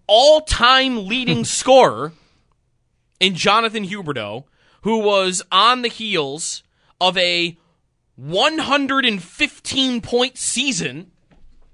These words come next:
Speaker 1: You know, Middlestat would be a tough trade. Middlestat's like a se-, sixty, maybe seventy point guy at his best when I'm gi-, if I'm giving him a lot of credit. Florida decides, "We'll trade the one hundred and fifteen point guy,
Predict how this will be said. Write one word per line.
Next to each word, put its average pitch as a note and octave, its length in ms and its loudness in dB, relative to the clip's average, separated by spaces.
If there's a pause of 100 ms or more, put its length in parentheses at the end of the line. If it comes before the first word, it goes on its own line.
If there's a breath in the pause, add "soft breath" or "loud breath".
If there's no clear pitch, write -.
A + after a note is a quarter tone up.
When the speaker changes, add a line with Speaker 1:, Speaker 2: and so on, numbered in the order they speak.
(240)
Speaker 1:
You G3 120 -2
know, G#3+ 160 -2
Middlestat G#3+ 600 -2
would G3 120 -4
be G#3 120 -6
a G3+ 40 -2
tough G#3 240 -4
trade. A3 360 -2 (340 soft breath)
Middlestat's F3+ 500 -4
like F3 140 -6
a E3 60 -6
se-, F3 320 -4
sixty, F3+ 640 -10
maybe D#3+ 520 0
seventy C#3 400 -6
point B2+ 260 -12
guy G#2+ 320 -8 (420 soft breath)
at C#3+ 140 -4
his A#2+ 120 -14
best A#2 280 -10
when C3 100 -10
I'm B2+ 120 -10
gi-, C#3+ 140 -6
if C3+ 100 -14
I'm B2 100 -10
giving B2+ 200 -10
him B2 60 -12
a A#2+ 40 -10
lot A2+ 140 -8
of G#2+ 60 -16
credit. G#2 300 -12 (320 soft breath)
Florida A#3 340 4
decides, G#3 300 -2
"We'll A#3 120 -2
trade B3 240 -6
the F#3 80 -4
one F3 360 -4
hundred F#3+ 400 -6
and D#3+ 100 -8
fifteen F#3+ 640 -10
point A#2 280 -12
guy, F2+ 340 -14